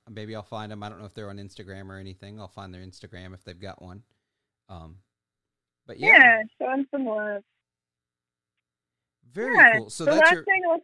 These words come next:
Speaker 2: say,
Speaker 1: Yeah.
Speaker 2: gear-wise, um, that's everything in my rig right now, b-, besides my Purple Dragon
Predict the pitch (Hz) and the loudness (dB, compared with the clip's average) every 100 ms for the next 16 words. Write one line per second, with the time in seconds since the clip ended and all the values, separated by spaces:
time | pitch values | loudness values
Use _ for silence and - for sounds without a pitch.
0 | - 269 262 254 254 _ _ 160 262 277 | -2 -2 0 -4 -8 _ _ -8 -6 -8
1 | 220 208 214 233 _ _ _ _ _ _ | -12 -10 -12 -12 _ _ _ _ _ _
2 | _ _ _ _ _ _ _ 254 240 226 | _ _ _ _ _ _ _ 2 2 0
3 | 220 _ _ _ _ - 269 302 359 320 | -10 _ _ _ _ 4 6 6 4 2
4 | 311 277 262 240 220 208 208 208 - 196 | 2 0 2 2 2 0 -2 -4 -6 -20
5 | 196 _ _ - 226 247 247 247 233 220 | -20 _ _ -18 -8 -2 4 6 4 -2
6 | 208 214 _ 185 190 214 220 214 202 196 | -4 -6 _ -6 -6 -4 0 0 -2 -12